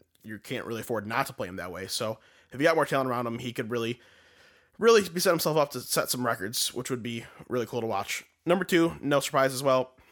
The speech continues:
Matvei Michkov. Um, you know, some scouts were saying that if it wasn't for Michkov's contract situation in the K H L,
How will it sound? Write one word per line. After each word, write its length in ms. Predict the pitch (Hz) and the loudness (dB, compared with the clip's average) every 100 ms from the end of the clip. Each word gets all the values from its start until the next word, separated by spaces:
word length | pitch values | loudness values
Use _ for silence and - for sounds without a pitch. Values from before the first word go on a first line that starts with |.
| - | -2
Matvei 320 | 143 143 135 | 0 0 -2
Michkov. 540 | 123 120 131 120 120 - _ - | -2 -2 2 2 0 -8 _ -2
Um, 240 | 120 110 | 0 0
you 80 | 117 | -2
know, 40 | |
some 200 | 113 143 | -2 0
scouts 260 | 139 135 127 | 2 2 2
were 60 | |
saying 280 | 120 131 127 | 0 0 0
that 280 | 123 117 - _ _ _ _ _ _ _ - | 0 -2 -6 _ _ _ _ _ _ _ -10
if 100 | 143 | -2
it 40 | |
wasn't 260 | 147 165 160 | 2 2 2
for 20 | |
Michkov's 400 | 147 143 151 123 | -2 0 0 0
contract 320 | - 160 175 | 0 0 0
situation 480 | 175 170 175 180 196 | -2 -2 -2 -2 -2
in 80 | 147 | -2
the 80 | 147 | -2
K 120 | 156 | -2
H 180 | 160 - | -2 0
L, 240 | 160 - | 0 0